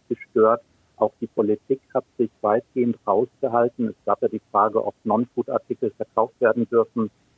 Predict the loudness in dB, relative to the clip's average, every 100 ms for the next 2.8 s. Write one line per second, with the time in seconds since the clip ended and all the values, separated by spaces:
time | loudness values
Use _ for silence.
0 | _ -2 0 0 0 0 0 -6 _ -6
1 | -2 0 2 0 0 0 0 -4 -10 -10
2 | -12 -2 0 0 -2 0 2 0